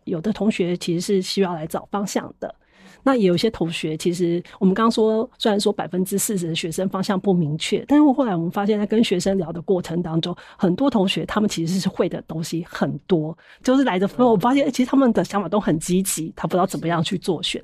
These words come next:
Speaker 1: 择。
Speaker 2: 是。
Speaker 1: 所以这也是我们在过程当中，诶，在帮同学厘清的时候会做的事情。那有些同学他已经找到方向的话，那我们其实主要要做的就是帮他去媒合资源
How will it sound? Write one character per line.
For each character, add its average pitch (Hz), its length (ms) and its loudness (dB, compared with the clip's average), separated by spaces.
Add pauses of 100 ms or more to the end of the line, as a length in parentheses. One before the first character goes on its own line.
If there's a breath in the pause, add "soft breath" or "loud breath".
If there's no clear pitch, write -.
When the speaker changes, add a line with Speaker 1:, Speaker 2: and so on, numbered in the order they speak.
Speaker 1:
择。 - 160 -12 (300 loud breath)
Speaker 2:
是。 - 80 -20
Speaker 1:
所 214 100 2
以 190 160 4
这 202 140 0
也 175 100 0
是 202 160 0
我 170 140 4
们 151 160 -2
在 190 160 -2
过 220 180 2
程 165 220 -2
当 175 180 -2
中， 175 280 -2
诶， 247 120 4
在 240 100 0
帮 208 200 4
同 165 180 -2
学 160 200 -4
厘 175 180 -2
清 247 200 2
的 202 120 2
时 156 160 -4
候 165 120 -4
会 165 120 -4
做 160 240 -6
的 160 80 -8
事 175 180 -2
情。 - 180 -12 (380 soft breath)
那 339 160 2
有 208 100 4
些 202 120 4
同 190 180 -2
学 180 80 -2
他 214 140 -4
已 - 20 -2
经 208 160 0
找 - 160 -8
到 175 160 -2
方 175 260 -4
向 170 260 -4
的 - 120 -16
话， - 300 -6
那 208 120 2
我 - 80 -6
们 151 80 -4
其 165 160 -6
实 165 100 -2
主 175 200 -12
要 180 160 -4
要 175 140 -4
做 185 240 -4
的 170 160 -10
就 165 120 -6
是 175 140 -4
帮 185 260 -4
他 202 200 -6
去 190 280 0
媒 180 220 2
合 175 160 4
资 180 300 0
源 160 260 -2